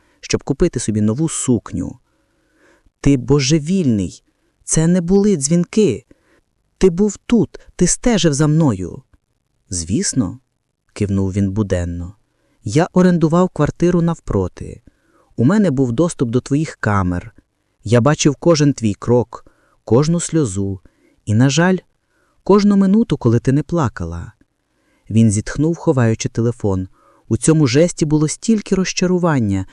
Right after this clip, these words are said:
що Анні стало фізично боляче. "Ти почала їсти на п'ятий день, Аню. Ти увімкнула телевізор на другий тиждень, а на третій місяць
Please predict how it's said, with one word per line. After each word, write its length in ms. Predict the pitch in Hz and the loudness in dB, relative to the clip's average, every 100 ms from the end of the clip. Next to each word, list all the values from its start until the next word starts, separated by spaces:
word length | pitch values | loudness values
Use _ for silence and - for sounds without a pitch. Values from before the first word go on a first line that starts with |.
| _ _ | _ _
що 260 | - - - | -4 -2 0
Анні 320 | 185 202 196 | 0 0 0
стало 360 | - - 180 180 | -2 -2 -2 -2
фізично 540 | - 156 180 - 165 | -4 -2 0 0 -2
боляче. 800 | 165 170 139 95 - - 110 123 _ _ _ _ _ _ _ _ _ _ _ | 0 2 2 2 -4 -8 -10 -16 _ _ _ _ _ _ _ _ _ _ _
"Ти 140 | - 214 | 0 0
почала 480 | - 151 147 139 143 | 0 -2 0 0 0
їсти 420 | 139 175 - 139 | 0 -4 0 0
на 140 | 139 | 0
п'ятий 480 | 127 131 147 - 135 | 0 -2 -2 -2 -2
день, 340 | 131 151 120 - | 0 0 0 -2
Аню. 540 | 101 92 90 92 92 - _ _ _ _ _ | -4 -4 -4 -6 -10 -16 _ _ _ _ _
Ти 160 | 127 131 | 0 2
увімкнула 640 | 143 135 143 - 151 147 | 2 2 0 0 0 0
телевізор 640 | 131 139 135 135 165 143 135 | 0 2 2 2 0 0 2
на 120 | 139 | 2
другий 380 | 123 147 151 147 | 2 2 2 0
тиждень, 680 | - 147 120 98 95 90 98 _ _ _ _ | 0 0 0 -2 -6 -6 -10 _ _ _ _
а 120 | 110 | 2
на 140 | 135 | 4
третій 440 | 131 175 202 - 127 | 4 2 2 2 4
місяць 600 | 113 95 - 85 - | 4 0 -6 -10 -14